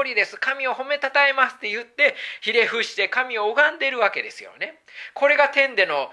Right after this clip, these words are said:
えー、えー、そのピクチャーというか、天での様子なわけです。五節、「また、御座から声が出ていった。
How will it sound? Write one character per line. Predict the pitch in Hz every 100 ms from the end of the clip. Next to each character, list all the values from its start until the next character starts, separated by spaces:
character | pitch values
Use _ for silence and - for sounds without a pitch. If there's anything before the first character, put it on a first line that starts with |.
| -
え | 165
ー、 | 165 156 139 143 147 127
え | 120
ー、 |
そ | -
の | 143
ピ | 175
ク | -
チ | -
ャ | 120
ー |
と | -
い |
う |
か、 | 139
天 | - 190 156
で | 135
の | 113
様 | 123 185
子 | 180
な | 156 104
わ | -
け | 87
で |
す。 | - - - -
五 | 208
節、 | 208 180 - - - -
「ま | 175 190
た、 | 226
御 | 220 247
座 | 269 220
か | -
ら | 220 220
声 | 247 254 196
が | 160
出 | 240
て | 247 175
い |
っ | -
た。 | - 117